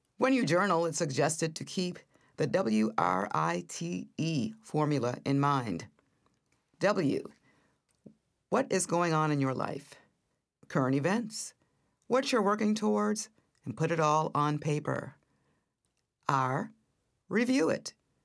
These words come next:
Mindfulness can help in this step. Write in the present tense by saying, "I feel," "I think," "today," or "in this moment."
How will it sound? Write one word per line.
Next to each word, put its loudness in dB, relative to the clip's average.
Mindfulness 2
can 0
help 2
in 2
this 0
step. -4
Write 4
in 2
the 2
present 0
tense 0
by 2
saying, 0
"I 2
feel," 0
"I -2
think," -4
"today," 0
or 2
"in 2
this -2
moment." -2